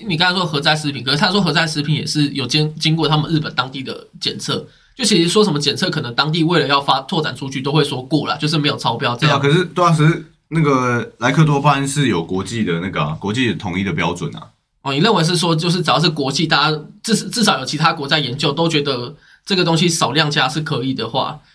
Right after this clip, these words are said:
Speaker 1: 嗯。
Speaker 2: 因为毕竟说实在的，就-，就算没有吃莱克多巴胺，我们其实也吃了很多很奇怪的东西啊。说真的，只是我们不知道欸，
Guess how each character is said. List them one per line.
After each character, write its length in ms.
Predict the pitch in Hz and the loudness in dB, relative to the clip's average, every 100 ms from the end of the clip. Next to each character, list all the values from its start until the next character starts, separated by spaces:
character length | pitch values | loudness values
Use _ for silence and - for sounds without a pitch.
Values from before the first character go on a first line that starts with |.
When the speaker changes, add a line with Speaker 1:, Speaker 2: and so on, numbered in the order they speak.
| - | -6
Speaker 1:
嗯。 260 | 160 151 139 | 0 0 2
Speaker 2:
因 20 | |
为 100 | 185 | 2
毕 200 | 170 190 | 4 4
竟 280 | 165 180 160 | 4 4 4
说 260 | 123 156 156 | 4 6 6
实 260 | 156 107 | 4 -2
在 280 | 110 135 104 | 0 2 2
的， 240 | 98 90 85 - _ - | 0 -2 -4 -8 _ -6
就-， 80 | 151 | 2
就 140 | 170 | 4
算 160 | 180 165 | 6 6
没 140 | 131 | 6
有 140 | 135 | 4
吃 240 | 107 - 123 | 2 0 0
莱 140 | 113 | 2
克 220 | 104 127 | 2 2
多 160 | 110 107 | 2 2
巴 160 | 101 98 | 2 2
胺， 120 | 101 | 2
我 40 | |
们 160 | 92 90 | 0 -2
其 160 | - 101 | -2 -2
实 140 | 120 | 0
也 80 | 107 | 0
吃 200 | - 113 | 0 -2
了 120 | 107 | -2
很 80 | 80 | -2
多 180 | 80 98 | -2 -2
很 80 | 80 | -2
奇 180 | - 80 | -2 0
怪 180 | 98 85 | 0 0
的 60 | |
东 160 | 80 82 | 0 -4
西 300 | - 80 80 | -6 -4 -4
啊。 120 | 80 | -4
说 160 | 90 98 | -4 -2
真 220 | 101 95 | -2 -2
的， 80 | 87 | 0
只 100 | 107 | 0
是 60 | |
我 100 | 123 | 0
们 80 | 87 | 0
不 80 | 82 | -2
知 200 | 95 98 | -2 0
道 180 | 101 | 2
欸， 20 | 87 | 2